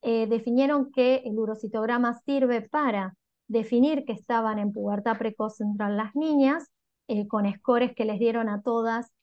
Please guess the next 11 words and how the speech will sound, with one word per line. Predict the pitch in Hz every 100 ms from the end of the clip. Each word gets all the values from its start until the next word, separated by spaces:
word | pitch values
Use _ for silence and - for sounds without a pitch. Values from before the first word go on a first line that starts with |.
| _ _
eh, | 208 196 196 196 190 196 190 - _ -
índices | 247 247 247 214
de | 208
relación | 202 202 202 233 226
todas | 247 240 220
mayor | 214 208 - 226 220
de | 214
cincuenta, | 208 220 214 208 349 294 262 262 311 - - _ _
sino | _ 320 330 349
que | 359
también | 330 311 311 330 311 320 330